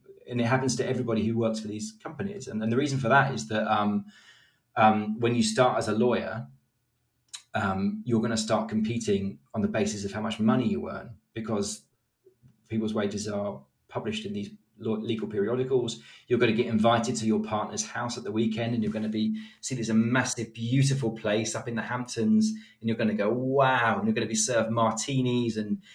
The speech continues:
you know, this, that, and the other. He really, like, p-, paints the picture. And you're gonna become obsessed about, you know, "How can I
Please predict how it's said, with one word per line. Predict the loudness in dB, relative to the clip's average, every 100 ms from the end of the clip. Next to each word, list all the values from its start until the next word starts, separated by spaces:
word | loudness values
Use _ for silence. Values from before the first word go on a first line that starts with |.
| -6
you | 4
know, | 6 6
this, | 6 4
that, | 4
and | 4
the |
other. | 4
He | 4 4
really, | 10 10 12 8 8
like, | 6 4 -2
p-, | -16 -16 -8 -2
paints | 2 2
the | 0
picture. | 0 -2 -2 -4 -6 -12 -20 -20 -20 -20 0
And | 4
you're | 6
gonna | 6 4
become | 4 2 2 -2 -4
obsessed | 0 6 6 6 -2
about, | 2 2 2 -4 0
you |
know, | 2 2 0 -4 -4
"How | -2
can | 0 2
I | 4 4 2